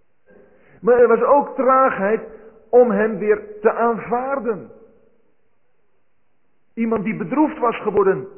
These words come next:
naar God. En Paulus zei, je moet hem weer aannemen, opdat hij niet door al te grote droefheid verslonden wordt. Er was berouw. Maar er was traagheid om te aanvaarden.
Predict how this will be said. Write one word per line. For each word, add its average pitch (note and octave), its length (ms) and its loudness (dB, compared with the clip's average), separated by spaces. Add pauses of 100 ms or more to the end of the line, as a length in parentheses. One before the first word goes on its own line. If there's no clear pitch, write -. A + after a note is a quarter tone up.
(140)
naar D#3+ 200 -10
God. B3+ 240 -6 (1600)
En F#3 140 -4
Paulus A3+ 240 2
zei, - 100 -4
je A3 60 -2
moet A#3 100 -2
hem G3+ 80 -2
weer G#3+ 100 4
aannemen, A#3 420 4
opdat A3 200 2
hij G3+ 100 -6
niet G#3+ 120 -6
door G#3 160 0
al B3+ 240 0
te A3 120 -2
grote A3 440 0
droefheid G3+ 480 -8
verslonden C#4 560 -10
wordt. A3+ 200 -4 (2000)
Er B2+ 100 -20
was B2+ 180 -18
berouw. B2+ 400 -18 (1300)
Maar A2+ 160 -18
er A2 60 -16
was G#2+ 200 -18 (100)
traagheid C3+ 680 -16
om G#2 240 -20
te - 140 -20
aanvaarden. G2+ 720 -20